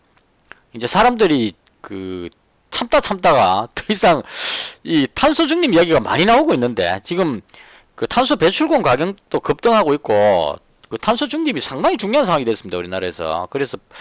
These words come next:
풍력 대단히도 설치하고 있고 그다음 태양광도 지금 설치한다는 게 무슨 법이 통과되고 이렇게 해서 태양-, 그 탄소 중립을 위해서 상당히 신경 쓰고 있는데 그린 케미칼이 대장이긴 한데 얘가 너무 많이 올라왔다는 것 때문에 부담스러워 갖고,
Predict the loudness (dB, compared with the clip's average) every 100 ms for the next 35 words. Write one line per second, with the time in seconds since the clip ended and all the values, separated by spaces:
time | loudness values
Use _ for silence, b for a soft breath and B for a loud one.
0 | B -10 -4 0 0 -2 -2 -2 -2 -4
1 | -4 -6 -6 -6 -8 -14 -10 -4 -4 -4
2 | -6 -4 -2 0 -2 -4 -6 -6 B B
3 | 0 0 2 0 2 -4 -4 -10 -8 -8
4 | -6 -4 -2 -2 -2 -6 -6 -6 -2 -2
5 | -2 -2 0 0 -2 -4 -4 -4 -2 -4
6 | B B B -2 -2 -2 -2 -2 0 -2
7 | -2 -2 -2 0 2 0 -2 -6 -4 -2
8 | -2 0 -2 -2 -2 -2 -2 -2 0 0
9 | -4 B B B B B B B 0 0
10 | 0 0 2 2 2 2 2 2 0 0
11 | 0 0 2 2 4 2 0 0 2 2
12 | 2 2 2 0 0 -2 -2 -6 -8 -6
13 | -4 0 0 0 -2 -4 -4 -6